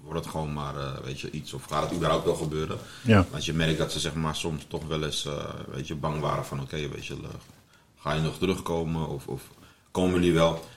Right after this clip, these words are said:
Speaker 1: Ik weet nog, volgens mij was het, nee, ik weet niet of het bij deze, bij deze sessie was, maar er was volgens mij één jongen ook die zei van: "Ja, weet je wel, eh, ik ben blij dat jullie zijn gekomen, want ik, eh, ik wist niet zeker, eh, of iets zouden komen." Was dat,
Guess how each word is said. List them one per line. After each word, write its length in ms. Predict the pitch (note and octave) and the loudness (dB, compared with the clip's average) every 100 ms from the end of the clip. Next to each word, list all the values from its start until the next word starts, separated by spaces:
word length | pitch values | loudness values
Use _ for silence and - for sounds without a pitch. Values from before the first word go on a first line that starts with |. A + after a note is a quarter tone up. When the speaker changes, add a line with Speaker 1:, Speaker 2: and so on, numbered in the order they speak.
| - | -10
Speaker 1:
Ik 160 | - E2 | -6 4
weet 140 | A2 | 6
nog, 100 | B2+ | 8
volgens 300 | - A#2+ - | 6 4 4
mij 220 | G#2+ - | 2 2
was 140 | A2 G#2+ | 2 2
het, 100 | F#2+ - - _ - _ _ - | -2 -4 -18 _ -20 _ _ -12
nee, 160 | - E2 | -6 -4
ik 60 | E2 | -2
weet 140 | F#2+ | -2
niet 120 | G2 | -2
of 80 | F#2 | -4
het 120 | F2 | -4
bij 140 | E2 D#2 | -4 0
deze, 480 | F2+ G#2 G#2+ G2+ F#2+ - - _ _ _ _ _ _ _ _ | 2 2 2 2 -2 -8 -20 _ _ _ _ _ _ _ _
bij 160 | - - | -12 -2
deze 240 | F2 F#2 | 2 4
sessie 300 | - G2 G#2 | 4 2 2
was, 180 | F#2+ - | 0 0
maar 140 | F2+ | 0
er 60 | E2+ | 2
was 160 | F2 - | 0 0
volgens 220 | E2+ D#2+ | -2 0
mij 140 | F2+ | -2
één 220 | E2 F2+ E2+ | 0 0 0
jongen 220 | F2 E2+ | 0 -2
ook 160 | D2+ | -4
die 100 | D#2+ | -6
zei 220 | D#2+ E2 D#2+ | -4 -4 -4
van: 160 | D#2+ | -4
"Ja, 160 | D#2 C#2+ | -4 -4
weet 160 | C2+ - | -8 -8
je 60 | |
wel, 140 | E2+ D#2 | -6 -4
eh, 80 | C#2+ C#2 - - _ _ _ - - | -6 -8 -14 -20 _ _ _ -20 -16
ik 60 | C#2+ | -8
ben 120 | D#2 | -2
blij 220 | F2 F2 | 2 2
dat 120 | F2 | 2
jullie 180 | F2+ E2+ | -2 -2
zijn 180 | F2 D#2+ | -2 -4
gekomen, 500 | - - F2+ D#2+ C#2+ | -4 0 2 2 -2
want 220 | C#2+ - | -6 -10
ik, 80 | C#2+ - | -16 -8
eh, 80 | C#2+ | -6
ik 160 | C#2 | -6
wist 120 | D#2 D#2 | -8 -6
niet 120 | D#2+ | -4
zeker, 440 | - E2+ D#2+ D#2+ | -2 -2 -2 -4
eh, 140 | D2+ D2 C2+ - _ _ _ _ _ | -4 -6 -10 -20 _ _ _ _ _
of 140 | - D2 | -18 -14
iets 120 | E2 | -6
zouden 220 | D#2+ C#2 | -4 -2
komen." 260 | - E2+ D2 | -2 -2 -2
Was 140 | E2+ | -4
dat, 120 | - | -4